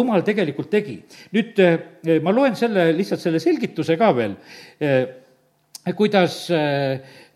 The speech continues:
Jakob seletab oma naistele selle asja ära. Äh, see on nüüd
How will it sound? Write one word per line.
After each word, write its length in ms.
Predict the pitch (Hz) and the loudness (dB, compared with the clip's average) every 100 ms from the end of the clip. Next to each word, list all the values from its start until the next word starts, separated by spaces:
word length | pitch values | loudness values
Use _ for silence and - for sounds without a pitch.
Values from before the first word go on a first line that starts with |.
| - - - _ | -20 -20 -20 _
Jakob 300 | 185 220 202 | 0 0 -2
seletab 420 | - 220 208 160 190 | 0 0 0 0 2
oma 160 | 202 | 0
naistele 540 | 151 202 233 - 131 127 | 4 4 4 0 0 -2
selle 340 | 151 139 139 147 | -2 -2 -2 2
asja 300 | 190 180 151 | 0 2 0
ära. 140 | 123 90 - - _ _ _ _ _ _ _ - - - - _ | 0 -4 -14 -20 _ _ _ _ _ _ _ -20 -20 -20 -20 _
Äh, 240 | 147 135 131 - _ _ _ _ _ - | -4 -4 -4 -12 _ _ _ _ _ -4
see 140 | 185 | -2
on 100 | 175 | 0
nüüd 420 | 180 - - - | -2 -4 -20 -8